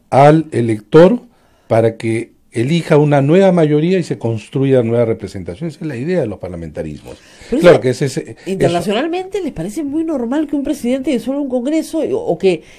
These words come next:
Speaker 2: el presidente renuncie para que se constituya una nueva
Speaker 1: Una nueva
Speaker 2: mayoría?
Speaker 1: mayoría, claro, porque está bloqueado,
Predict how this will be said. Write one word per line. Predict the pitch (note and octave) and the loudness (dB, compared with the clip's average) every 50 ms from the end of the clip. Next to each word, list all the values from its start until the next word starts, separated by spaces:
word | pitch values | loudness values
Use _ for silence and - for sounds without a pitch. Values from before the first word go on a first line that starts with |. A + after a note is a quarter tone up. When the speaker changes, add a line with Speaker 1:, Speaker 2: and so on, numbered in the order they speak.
| - | -10
Speaker 2:
el | - D#3 | -10 -6
presidente | D3+ E3+ D#3 G#3 A#3+ C4 B3 D#4 | -4 -2 0 0 0 0 0 -2
renuncie | D4+ D4 D#4 D#4 D4+ E4 D#4+ D4+ C#4 A3 D4 E4 B3+ | 0 0 -2 -2 -2 -2 -2 -2 -2 -2 -4 -4 -2
para | - F3+ D#3+ D3+ C#3 | -4 -4 -4 -4 -4
que | - D3+ D3+ | -4 -4 -4
se | C#3+ - D#3+ D#3 C#3+ - - - | -2 -2 -2 -2 -2 -4 -10 -4
constituya | - D#3+ D#3 D3+ - E3 D#3 G#3 A3+ A3 | -2 -2 -2 -2 -4 -4 -2 0 0 0
una | G#3 G3+ F#3 | 0 0 -2
nueva | F#3+ F#3+ | -2 -2
Speaker 1:
Una | B2 B2+ | 0 0
nueva | B2+ E3 D#3 | 2 2 2
Speaker 2:
mayoría? | B2+ B2+ B2 A2+ F#2+ | 2 2 0 -2 -4
Speaker 1:
mayoría, | F2 - - - | -8 -10 -14 -10
claro, | - A#2+ G#2 F2 | -8 -8 -6 -6
porque | G#2+ G2 | -8 -10
está | - - C#3+ D3 | 0 2 2 2
bloqueado, | C#3 B2+ A#2 A2 - - G#2+ D#2+ B1 - | 4 2 0 -2 -4 -4 -6 -6 -6 -10